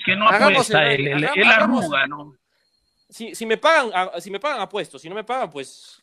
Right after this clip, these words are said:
Speaker 2: ¿dónde vas a sacar plata para apostar,
Speaker 1: Ah,
Speaker 2: papá?
Speaker 1: vaya.
Speaker 2: Claro,
Speaker 1: No,
Speaker 2: mira,
Speaker 1: no te arañes.
Speaker 2: yo le,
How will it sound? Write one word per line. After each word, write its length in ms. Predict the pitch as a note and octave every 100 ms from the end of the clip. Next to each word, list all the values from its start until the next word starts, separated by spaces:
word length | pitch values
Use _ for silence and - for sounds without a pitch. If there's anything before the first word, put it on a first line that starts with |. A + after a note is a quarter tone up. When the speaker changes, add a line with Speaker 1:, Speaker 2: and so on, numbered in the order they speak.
| _
Speaker 2:
¿dónde 220 | D#3+ F#3
vas 120 | F3+
a 40 | F3
sacar 120 | E3
plata 160 | E3
para 80 | D3
apostar, 240 | C#3 C#3 E3+
Speaker 1:
Ah, 80 | B3+
Speaker 2:
papá? 120 | C4+
Speaker 1:
vaya. 340 | E3+ D3+ B2+ B2 C3+ - -
Speaker 2:
Claro, 360 | E3+ F#3 C#3+
Speaker 1:
No, 60 | C#3 G3+
Speaker 2:
mira, 160 | F#3
Speaker 1:
no 100 | A3
te 140 | B3 A3
arañes. 220 | A3+ A3
Speaker 2:
yo 60 | -
le, 280 | - D3+